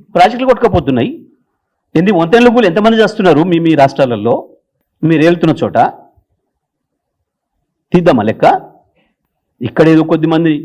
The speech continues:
నీచుల్ని అడ్డం పెట్టుకొని ఒక సీరియల్ లాగా కూడా కాదు, సీరియల్ల సిరీస్లు, సీరియల్ సిరీస్ నడుపుతున్నారు. ఒక్కడు ఎవరైనా "నా ఫోన్ ట్యాప్ అయింది, నా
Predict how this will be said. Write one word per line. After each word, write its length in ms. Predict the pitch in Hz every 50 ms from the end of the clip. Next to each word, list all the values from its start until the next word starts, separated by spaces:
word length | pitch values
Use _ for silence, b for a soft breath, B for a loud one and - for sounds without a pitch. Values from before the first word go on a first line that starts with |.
| - - - _ _ _ _ _ _ _ _ _ _ _ _ _ -
నీచుల్ని 420 | 139 147 170 160 - 175 170 165 160
అడ్డం 180 | 151 156 170 170 160
పెట్టుకొని 320 | 156 - - 170 185 277 320 - - - - _ _ _ _ _ _ _ _ _ _ _ _ _ _ _ _ _ _ _ -
ఒక 100 | 135 190
సీరియల్ 360 | 175 - 185 202 208 233 240 247
లాగా 140 | 240 240 220 226
కూడా 120 | 226 226 214
కాదు, 180 | 202 196 170 139 117 - - - _ -
సీరియల్ల 440 | - 214 226 240 240 240 240 233 233 208 -
సిరీస్లు, 420 | 233 226 233 247 220 - 208 139 - - - _ _ _ _ _ _ _ _ _ _ _ _ _ _ _ _ _ _ _ _ _ _ _ _ _ _
సీరియల్ 420 | - 208 214 233 214 226 240 240 240 -
సిరీస్ 280 | 233 208 254 277 220 220 240
నడుపుతున్నారు. 480 | 233 214 190 185 214 208 180 143 92 - - - _ _ _ _ _ _ _ _ _ _ _ _ _ _ _ _ _ _ _ _ _ _ _ _ _ _ -
ఒక్కడు 280 | 196 190 - 277 254 247 208
ఎవరైనా 320 | 208 262 277 285 262 170 139 - - - _ _ _ _ _ _ _ _ _ _ _ _ _ _ _ _ _ _ _ _ _ _ _ _ _ -
"నా 120 | 185 196 214 -
ఫోన్ 180 | 214 208 247 247 226
ట్యాప్ 200 | 220 226 220 220 233
అయింది, 240 | 226 226 226 254 277 269 - - - - _ _ _ _ _ _ _ _ _ _ _ _ _ _ _ _ _ _ _ - -
నా 100 | 175